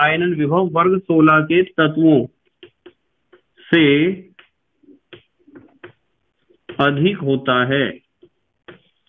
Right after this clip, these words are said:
मतलब ये भी अजीब बात है, जब भी तो अपवाद में लिखा है इसे। भाई जब आप इधर को जा रहे हैं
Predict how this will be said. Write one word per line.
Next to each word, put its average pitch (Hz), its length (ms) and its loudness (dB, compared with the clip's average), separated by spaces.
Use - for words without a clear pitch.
मतलब 151 300 0
ये 151 180 2
भी 147 160 0
अजीब 156 320 0
बात 160 280 0
है, 175 120 -4
जब 151 160 -2
भी 160 80 0
तो 180 140 -4
अपवाद 156 480 -2
में 170 80 -4
लिखा 147 340 -4
है 143 140 -2
इसे। 175 200 -6
भाई 165 220 2
जब 202 220 -2
आप 196 340 0
इधर 175 240 0
को 196 180 -2
जा 165 180 2
रहे 139 160 -2
हैं 175 80 -4